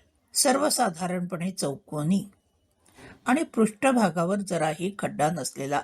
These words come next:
असेल, तर आयुष्यात तुम्ही अधिकारपद,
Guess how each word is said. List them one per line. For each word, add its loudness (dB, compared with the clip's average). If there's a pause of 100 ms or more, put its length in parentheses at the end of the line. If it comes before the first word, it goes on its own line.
(120)
असेल, 0 (1200)
तर 4 (1120)
आयुष्यात 2 (140)
तुम्ही -2 (540)
अधिकारपद, -4